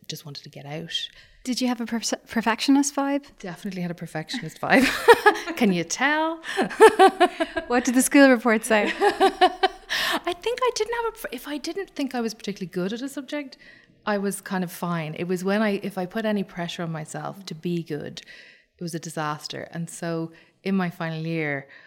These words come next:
Speaker 1: I was writing all these academic essays and, like, swamped in reading. And I, the, literally playwriting, it, all, all you had to do was make up a one-act play. And I thought, "Well, how bad could this play be? I'll just make it up, pass the course, and I'll move on." And actually, the course sort of saved me in that I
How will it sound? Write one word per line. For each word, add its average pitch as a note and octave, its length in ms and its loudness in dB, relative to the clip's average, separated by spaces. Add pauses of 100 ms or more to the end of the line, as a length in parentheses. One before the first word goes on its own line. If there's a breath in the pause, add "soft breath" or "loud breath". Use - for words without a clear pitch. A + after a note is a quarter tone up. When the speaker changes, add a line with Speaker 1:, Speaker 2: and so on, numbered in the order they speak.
(160 loud breath)
Speaker 1:
I D#3 40 -10
was E3 80 -6
writing F#3 280 4
all E3+ 100 2
these D#3 160 -4
academic D3+ 560 -2
essays D3+ 360 -4
and, D#3 140 -10
like, D3 220 -8
swamped E3+ 840 -4
in D3 360 -10
reading. D3+ 420 -8
And D#3+ 160 -6
I, D#3+ 320 -4 (600 loud breath)
the, G#3 140 -10
literally G3+ 340 -4
playwriting, D#3+ 760 -6
it, D#3 60 -8
all, F3 200 -8
all G3+ 160 -2
you G3+ 60 0
had F3+ 80 -2
to - 40 -20
do D#3 140 -6
was D3 100 -10
make D3+ 280 -8
up D#3 140 -10
a D#3 40 -8
one-act D3 440 -12
play. C3+ 260 -6
And E3 140 -8
I D#3+ 40 -6
thought, D#3 260 -6
"Well, E3 260 -8 (560 soft breath)
how - 240 -4
bad D#3+ 500 -4 (440)
could D#3+ 180 -6
this D3 160 -8
play C#3+ 220 -6
be? D3 280 -6
I'll F3 160 -4
just F#3 200 -6
make D3+ 240 -6
it D3+ 80 -8
up, C#3+ 260 -12
pass D#3 320 -8
the - 120 -18
course, C#3 340 -12
and D3+ 80 -14
I'll D3 100 -10
move D3+ 300 -10
on." C#3+ 340 -10
And D#3 100 -12
actually, D3+ 380 -12
the - 100 -18
course E3 300 -10
sort C#3+ 240 -12
of - 60 -18
saved D3+ 400 -12
me C3 200 -14
in D3 140 -14
that C#3+ 160 -14
I C#3+ 240 -12